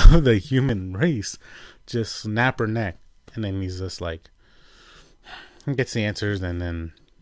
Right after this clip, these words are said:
everyone is upset, and Master Chief just, like, walks out, and then the daughter, like, walks out of the office thing, and she sees Chief, like, storming off, and it's like, "Chief," he's like,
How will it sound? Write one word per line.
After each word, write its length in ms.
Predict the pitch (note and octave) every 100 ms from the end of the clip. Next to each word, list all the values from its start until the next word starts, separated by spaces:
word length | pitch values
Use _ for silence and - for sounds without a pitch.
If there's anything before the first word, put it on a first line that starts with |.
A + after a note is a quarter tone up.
| - - - _ - - - A#2
everyone 540 | A2+ A2+ A2 G#2 G2+ - - - - - - - _ _ -
is 120 | A2
upset, 520 | F#2+ - - G2 F2+ - _ _ - - - -
and 220 | A#2 G2
Master 320 | F#2+ G2 - F2+
Chief 260 | - G2
just, 160 | - F#2
like, 180 | F2 -
walks 400 | F2+ F2+ - -
out, 280 | F2+ F2 - - _ - - - - _ _ -
and 180 | G2
then 140 | F#2+ F2+
the 100 | F2+
daughter, 360 | F2+ F#2+ F#2+
like, 200 | F#2 E2
walks 320 | F#2+ F2 - F#2+
out 260 | F2+ F2+
of 160 | G#2 G2+
the 120 | F#2+
office 380 | F2+ F2+ - F#2
thing, 360 | - G2+ F#2 F#2+
and 340 | F#2+ F2 F2 - - - - - - - - - - - - - - -
she 160 | - A2
sees 400 | - G#2 F#2+ -
Chief, 460 | - A2 G2+ -
like, 160 | F2+ -
storming 460 | - A2 G2+ F#2+
off, 420 | F#2 F#2+ F#2+ - - -
and 200 | A2 G2+
it's 180 | G2 -
like, 180 | F#2+ -
"Chief," 400 | - C3 C#3 -
he's 80 | G#2+
like, 200 | F#2